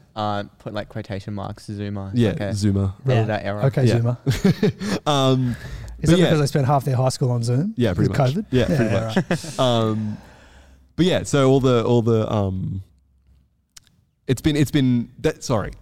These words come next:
Speaker 3: I've been taking a long time to say this.
Speaker 1: <laughs>
Speaker 3: But to continue the conversation on the Shock Absorber podcast is all I'm trying to say. Um, and we're gonna continue this conversation here at Soul Revival.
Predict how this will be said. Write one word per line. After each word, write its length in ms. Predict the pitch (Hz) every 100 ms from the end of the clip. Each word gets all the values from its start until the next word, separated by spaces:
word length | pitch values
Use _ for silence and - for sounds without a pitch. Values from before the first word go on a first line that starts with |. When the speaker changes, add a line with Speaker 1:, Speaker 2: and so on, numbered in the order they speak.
| -
Speaker 3:
I've 100 | 117
been 260 | 113 117 - _
taking 220 | - 175 139
a 40 |
long 220 | 131 135
time 220 | 123 117
to 60 | 98
say 180 | 113 101
this. 220 | 85 - -
Speaker 1:
<laughs> 680 | - - - - - - - - - - _ _ _ _ _ _
Speaker 3:
But 100 | 104
to 60 | 107
continue 400 | 123 117 196 185
the 60 |
conversation 720 | 143 151 113 143 131 98 95 -
on 120 | 117 104
the 40 |
Shock 180 | - 147
Absorber 300 | 107 110 101
podcast 480 | 104 101 98 - -
is 140 | 120
all 160 | 160 147
I'm 80 |
trying 160 | 135 139
to 60 | 113
say. 240 | 120 101 - - 143 101
Um, 640 | 135 113 107 104 104 104 -
and 440 | 110 104 98 101 98 113 110
we're 200 | 120 170
gonna 180 | 170 139
continue 380 | 131 123 113 107
this 120 | 107
conversation 440 | 113 101 107 95
here 120 | 101 101
at 40 |
Soul 120 | 98 95
Revival. 420 | 92 98 151